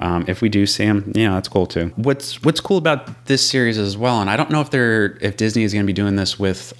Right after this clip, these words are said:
all of the series that they're releasing, including the M C U,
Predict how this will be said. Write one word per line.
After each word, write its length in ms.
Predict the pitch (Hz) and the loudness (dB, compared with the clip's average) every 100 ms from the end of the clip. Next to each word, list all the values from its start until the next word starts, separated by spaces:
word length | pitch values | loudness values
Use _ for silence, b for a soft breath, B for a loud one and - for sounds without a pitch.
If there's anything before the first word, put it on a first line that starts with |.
| - | -2
all 600 | 101 117 131 139 143 - | 0 2 2 2 0 0
of 100 | 131 | 0
the 80 | 131 | 0
series 300 | - 139 135 | 0 0 0
that 180 | 135 131 | -2 0
they're 120 | 127 | 0
releasing, 440 | 127 127 127 123 | 2 0 0 0
including 400 | 104 90 117 117 | -2 -2 -2 0
the 80 | 113 | 0
M 100 | 123 | -2
C 180 | 120 127 | -2 -2
U, 400 | 127 127 127 | 0 0 0